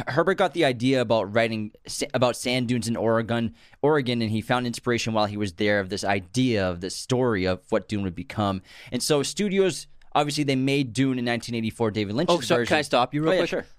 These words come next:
Speaker 2: I re-, I also read in the Dune book that you have,
Speaker 1: The Art and Soul of Dune.
Speaker 2: The Art and Soul of Dune. I read that, uh, Frank Herbert, he was assigned, uh, a journalism job because he was a journalist and a photographer,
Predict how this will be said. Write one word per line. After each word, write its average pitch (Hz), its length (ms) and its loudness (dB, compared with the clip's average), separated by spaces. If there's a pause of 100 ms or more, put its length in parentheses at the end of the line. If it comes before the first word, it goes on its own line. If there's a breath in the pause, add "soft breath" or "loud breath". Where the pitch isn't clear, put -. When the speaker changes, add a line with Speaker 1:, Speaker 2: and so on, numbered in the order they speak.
Speaker 2:
I 139 140 4
re-, 165 280 -2
I 143 120 4
also 160 260 0
read 131 300 2
in 120 160 -2
the 110 160 2
Dune 107 540 -2 (200)
book - 480 0
that - 120 -6
you 101 100 0
have, 95 240 2
Speaker 1:
The - 100 -2
Art 110 100 2
and 107 80 -2
Soul 104 180 0
of 92 80 -6
Dune. 98 140 0
Speaker 2:
The 110 60 0
Art 110 120 2
and 113 100 -2
Soul 110 220 0
of 98 80 -6
Dune. 120 200 0
I 110 80 0
read 113 200 0
that, 104 120 2
uh, 101 120 0
Frank 117 260 0
Herbert, 113 400 0
he 127 200 -2
was 117 280 -2
assigned, 135 580 0 (440 loud breath)
uh, 104 220 2 (240)
a 110 120 2
journalism 117 580 0
job 101 320 2
because 104 260 -4
he 110 80 0
was 98 100 -2
a 92 40 -12
journalist 104 460 -2
and 101 140 -2
a 92 40 -4
photographer, 110 680 -2